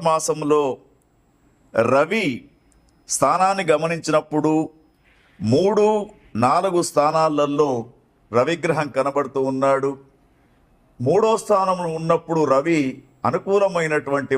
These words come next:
వాతావరణంగా ఉంటుంది. నాలుగో స్థానం అంటే పదిహేను రోజుల తర్వాత రవి స్థానం మారినప్పుడు కొంతవరకు కొన్ని అనవసరమైనటువంటి సమస్యలకు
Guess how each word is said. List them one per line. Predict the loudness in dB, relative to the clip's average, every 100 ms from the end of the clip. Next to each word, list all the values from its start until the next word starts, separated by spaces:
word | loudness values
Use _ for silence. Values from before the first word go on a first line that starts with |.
| 0
వాతావరణంగా | 2 2 0 0 -2 0 0 -2
ఉంటుంది. | -6 -4 -4 -4 -6 _ _ _ _ _ _
నాలుగో | -2 0 2 2 2 0 0
స్థానం | 0 0 0
అంటే | 0 0 0
పదిహేను | 0 0 0 0
రోజుల | -2 0 0
తర్వాత | 2 2 0 0 0 0
రవి | -2 -4
స్థానం | 0 0 0 0
మారినప్పుడు | -2 -2 -4 -6 -4 -4 -4 -6 -14 _ _ _ _ -4 -2
కొంతవరకు | 0 0 2 0 -2 -6
కొన్ని | -4 -2 -2 0
అనవసరమైనటువంటి | 0 -2 -2 -2 -2 -2 -2 -2 -2 -2
సమస్యలకు | 0 0 -2 0 0 0 -2